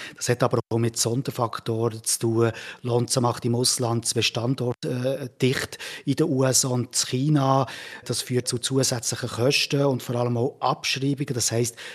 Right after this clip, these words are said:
der Wert vom Geschäft wird in der Buchhaltung reduziert. Also unter dem Strich ist das Resultat von Lonza aber nicht schlecht und vor allem sind auch die Prognosen für die nächsten paar Monate eigentlich recht gut und das ist positiv angekommen.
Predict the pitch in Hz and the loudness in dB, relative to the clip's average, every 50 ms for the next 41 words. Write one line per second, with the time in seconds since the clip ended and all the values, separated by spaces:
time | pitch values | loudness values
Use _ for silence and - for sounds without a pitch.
0 | - _ - 131 117 123 117 120 135 - - - 123 120 - - - 120 123 127 | -16 _ -6 0 2 4 4 4 2 2 2 0 0 0 0 -2 0 0 0 -2
1 | - - - 123 117 - 117 - 120 - 117 117 123 120 - 117 117 120 120 - | -2 -2 -4 -4 -4 -4 -4 -6 -6 -4 0 0 0 0 -2 -2 -2 -4 -4 -4
2 | - 117 - 117 107 113 110 - 104 - - - - 110 110 113 - 120 113 - | -8 -8 -6 -4 -4 -4 -4 -4 -8 -6 -4 -4 -2 -2 -4 -4 -4 -4 -2 0
3 | 160 165 151 180 185 170 160 143 - - 143 143 143 - - - - - - - | 2 4 6 6 6 6 6 4 2 4 4 4 4 2 -2 -10 -12 -12 -12 -12
4 | - - - - 156 143 139 - - - - - 135 120 123 131 - - 123 131 | -12 -14 -6 2 4 4 6 6 4 4 2 2 2 2 2 -2 0 0 0 2
5 | 165 - - 156 135 135 135 151 156 151 - 139 135 135 135 139 - - - 120 | 0 2 2 4 6 6 6 6 4 2 2 2 4 4 2 2 0 -2 -6 -8
6 | - 113 117 127 - - - 170 165 175 170 - - - - - - - - - | -4 0 0 0 2 2 4 4 4 4 4 0 -4 -10 -16 -16 -16 -14 -2 6
7 | 170 170 165 - - - 143 127 131 131 139 143 131 - 131 123 117 - - 131 | 6 6 6 6 2 0 2 4 6 6 6 4 4 4 2 0 0 0 0 0
8 | 120 - - 127 123 120 131 147 160 156 - 127 - - - - 127 123 123 127 | 0 2 2 0 2 2 2 2 2 0 0 -2 -4 -8 -4 0 2 4 4 4
9 | - - 123 - 123 120 120 117 123 127 127 127 - - 156 123 123 117 110 - | 2 0 -2 0 0 0 2 2 2 2 2 0 0 -4 -2 0 0 0 -2 -2
10 | 123 113 110 - - - _ - 131 143 214 262 262 - - 185 160 147 - 151 | -4 -4 -4 -6 -8 -10 _ -6 -4 -2 0 -2 -2 0 2 2 2 2 2 0
11 | - 160 143 - - - - 139 - 170 165 - 180 170 - 165 160 165 160 - | 0 2 2 0 0 0 -2 -2 -2 -2 -2 -2 -4 -2 0 0 0 0 0 2
12 | 147 139 143 | 4 4 4